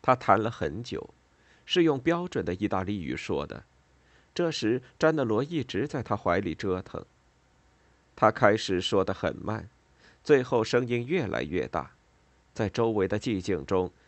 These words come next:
也许他的声音太大了。他开玩笑说，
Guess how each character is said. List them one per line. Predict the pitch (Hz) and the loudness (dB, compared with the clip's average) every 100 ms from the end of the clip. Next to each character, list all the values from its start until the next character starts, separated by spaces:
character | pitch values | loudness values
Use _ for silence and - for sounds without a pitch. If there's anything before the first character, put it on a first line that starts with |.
| _ - | _ -4
也 | 127 | -4
许 | 165 - 110 | -2 -6 -4
他 | 147 | -4
的 | 143 | -4
声 | - 135 135 | -4 -6 -6
音 | 135 | -6
太 | 135 - 165 98 | -6 -4 -4 -4
大 | - 95 - | -8 -10 -10
了。 | - - _ _ _ _ _ _ _ _ _ _ _ _ _ _ _ _ _ _ _ | -14 -18 _ _ _ _ _ _ _ _ _ _ _ _ _ _ _ _ _ _ _
他 | - 190 | -2 0
开 | - 214 | 2 0
玩 | 190 107 160 | 2 -2 -2
笑 | - 175 | -4 -4
说， | 117 - 60 | -4 -6 -6